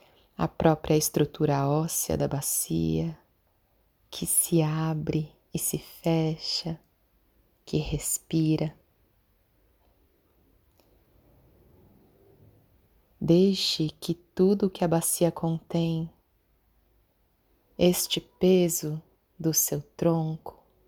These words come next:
escorra pelas pernas, pelos seus pés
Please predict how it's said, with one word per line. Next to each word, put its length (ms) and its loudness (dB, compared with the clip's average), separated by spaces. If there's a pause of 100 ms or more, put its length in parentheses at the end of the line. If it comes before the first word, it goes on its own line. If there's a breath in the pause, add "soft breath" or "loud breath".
(1400 soft breath)
escorra 1000 0
pelas 480 -4
pernas, 1120 -4
pelos 280 -4
seus 420 -2
pés 840 -6